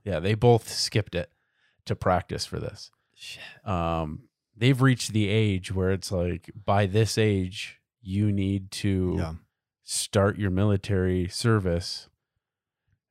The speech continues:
Speaker 1: you know, or get an Olympic medal.
Speaker 2: Right.
Speaker 1: And they're, like, both right there, and they're like, "Well,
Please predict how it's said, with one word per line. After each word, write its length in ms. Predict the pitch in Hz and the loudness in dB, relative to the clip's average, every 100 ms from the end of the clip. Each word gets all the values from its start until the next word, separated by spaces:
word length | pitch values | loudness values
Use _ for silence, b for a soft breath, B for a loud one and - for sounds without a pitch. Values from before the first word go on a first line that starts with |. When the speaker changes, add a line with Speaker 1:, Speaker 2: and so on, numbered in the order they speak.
| _ _ | _ _
Speaker 1:
you 140 | 104 | -6
know, 300 | 85 80 76 | -4 -4 -6
or 380 | - 90 85 78 - _ _ _ _ _ | -4 -2 -2 -4 -10 _ _ _ _ _
get 180 | 101 104 | -2 0
an 60 | 92 | 0
Olympic 400 | 87 90 80 80 | -2 -2 -2 -2
medal. 360 | 98 82 - 113 | 0 0 -4 -4
Speaker 2:
Right. 200 | 104 95 | -4 -2
Speaker 1:
And 160 | 95 98 | -2 0
they're, 120 | 92 | 0
like, 280 | 90 92 90 | 0 -2 0
both 280 | 98 104 | 0 0
right 320 | 95 92 92 80 | 0 0 0 0
there, 260 | 101 98 | 0 2
and 120 | 104 90 | 2 0
they're 60 | |
like, 260 | 85 85 76 | -6 -8 -6
"Well, 400 | 80 85 92 107 | -4 -2 -2 -4